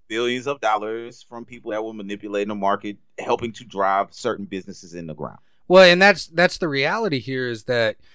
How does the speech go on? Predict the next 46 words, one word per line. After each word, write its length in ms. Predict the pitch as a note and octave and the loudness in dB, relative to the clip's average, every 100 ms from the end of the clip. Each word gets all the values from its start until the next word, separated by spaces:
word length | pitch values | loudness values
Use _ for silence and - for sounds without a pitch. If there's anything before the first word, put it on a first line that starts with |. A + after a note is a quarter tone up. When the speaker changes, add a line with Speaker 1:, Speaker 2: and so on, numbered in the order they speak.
| _ _ | _ _
Speaker 2:
you 100 | C#3+ | 0
know, 100 | D3 | 2
these 220 | D3 F3+ | 2 4
hedge 220 | F3+ D#3 | 4 4
funds 240 | - C#3+ C3 | 0 -4 -4
were 100 | A#2+ | -8
short 300 | - C#3 C3 | -6 -8 -4
selling 240 | C3+ C3 | -4 -4
GameStop. 520 | A#2 G#2+ G2+ A#2+ A2 - | -6 -8 -8 -4 -2 -2
This 180 | B2 | -6
was 80 | C3+ | -2
back 240 | C#3 B2+ C3+ | 2 2 2
in 60 | |
November. 420 | A#2+ A2 G#2 G#2 | -4 -4 -6 -6
So 100 | G#2 | -8
this 180 | A#2+ A#2+ | -6 -6
Reddit 280 | B2+ C3 C3+ | 0 0 0
user 420 | A2+ A2 A2+ G#2 A2 A2+ | -6 -8 -10 -12 -16 -12
got 200 | G#2+ B2+ | -2 0
a 60 | A#2+ | 0
bunch 240 | G#2 B2 | 0 -4
of 80 | C3 | -6
people 240 | A2+ A#2+ A2 | -10 -10 -10
together 380 | G#2 G#2+ A2 | -6 -4 -4
to 280 | G#2+ B2+ A2+ D3+ - - - | -6 -6 -6 -8 -14 -20 6
basically 440 | E3 E3 F3 D3+ | 6 6 0 -2
surge 380 | B2+ - C#3 B2+ | -2 -2 -4 -6
the 80 | C3+ | -6
price 300 | - B2 - | -2 -2 -2
of 60 | A2 | -4
GameStop 520 | A#2+ C#3+ - A#2 G2+ | -2 -2 -2 -2 -2
stock 360 | - G#2+ G2+ | -6 -4 -4
by 120 | - A2 | -4 -4
buying 360 | G2+ G#2 A2 | -4 -6 -6
a 40 | G2 | -4
whole 160 | A#2 | -4
bunch 300 | G#2 C3+ E3+ | 2 2 2
of 140 | A#2 G#2+ | -4 -4
it 80 | |
all 180 | A2+ G#2+ | -4 -4
at 80 | A#2 | -4
once, 440 | C#3+ E3 F#2 - - - _ _ _ | -2 -2 -2 -10 -14 -20 _ _ _
um, 400 | - D3 C#3 B2+ B2 | -4 -2 -2 -6 0
over 280 | C3 C3 B2+ | 0 2 0
time. 340 | C#3 C3 C#3 | 2 4 4
And 260 | B2+ A2+ | 0 -6